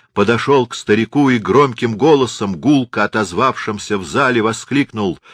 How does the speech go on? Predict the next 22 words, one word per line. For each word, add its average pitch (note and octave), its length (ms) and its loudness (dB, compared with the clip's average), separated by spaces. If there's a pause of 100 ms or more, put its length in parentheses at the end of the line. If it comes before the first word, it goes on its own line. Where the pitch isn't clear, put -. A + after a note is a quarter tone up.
(160)
«Даниэль, A#2+ 640 0
Даниэль, C#3 760 0 (320)
что - 440 0
делаешь E3+ 600 4
ты A2 140 -2
здесь F2+ 500 -4 (360)
в E2 160 0
этот E2 280 -2
час?» - 640 -8 (1120)
И C#2+ 100 -14
вот E2 220 -2
старик, F2+ 580 -6 (600)
испустив - 720 -8
тот F#2+ 260 -2
же E2+ 300 -4
ужасающий E2+ 840 -6
вопль, D#2+ 440 -6 (880)
подобный F2 540 -2
рёву G2 320 2
насмерть F#2 680 -4
раненого D#2 500 -4
зверя F2 480 -4